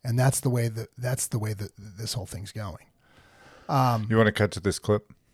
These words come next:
Speaker 1: Yeah, let's cut to the clip. This is a clip of, uh, former Black Ops. Uh, he was part of, um, he was part of, uh, Area fifty-one back when it was, you know, not before it was a tourist attraction. Uh, classified technologies.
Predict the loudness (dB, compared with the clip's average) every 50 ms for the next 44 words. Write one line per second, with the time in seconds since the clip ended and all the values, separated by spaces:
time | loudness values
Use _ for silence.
0 | _ -12 -12 -12 -14 -16 -14 -16 -16 -18 -20 -20 -20 -10 2 6 8 8 8 8
1 | 6 6 4 4 6 4 2 4 6 6 6 6 6 2 2 2 4 4 4 4
2 | 4 4 6 6 6 6 6 8 8 8 8 8 10 10 10 10 10 8 6 8
3 | 8 6 4 2 0 -4 -6 2 4 6 6 8 8 10 10 8 8 8 8 8
4 | 10 8 8 6 2 -2 -6 -6 -8 -12 _ -20 -20 -20 -20 _ _ _ 0 0
5 | 2 4 4 6 6 6 6 6 8 10 10 10 12 10 8 8 6 4 4 4
6 | 4 4 2 0 -2 -6 -8 -16 -20 _ _ _ _ -20 -20 -20 -20 -20 -20 -18
7 | -18 -6 0 2 2 2 4 6 6 6 8 8 6 4 0 -2 -2 0 4 6
8 | 8 8 8 8 6 4 4 4 4 4 6 8 8 8 8 6 6 4 4 4
9 | 4 4 4 4 4 4 4 4 2 2 0 -4 -6 -6 -6 -4 -2 0 0 0
10 | 0 0 2 2 2 0 0 -6 -16 -16 -12 -8 -6 -4 0 2 2 2 8 10
11 | 10 10 10 8 2 2 6 8 8 8 8 6 2 2 4 4 4 4 2 2
12 | 0 -2 -2 -4 -6 -8 -10 -14 -18 -18 -14 -8 -4 -2 -2 0 0 -2 -2 -4
13 | -6 -8 -10 -10 -12 0 4 4 6 6 4 2 2 0 0 0 -2 -2 -2 0
14 | 0 2 2 2 0 0 -4 -6 -6 -6 -6 -8 -8 -10 -12